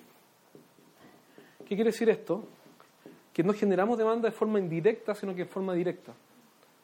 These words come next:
¿Ya? O se llama marketing de respuesta directa.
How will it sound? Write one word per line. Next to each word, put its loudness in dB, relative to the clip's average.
¿Ya? -8
O -2
se 0
llama 0
marketing 0
de 0
respuesta -4
directa. -4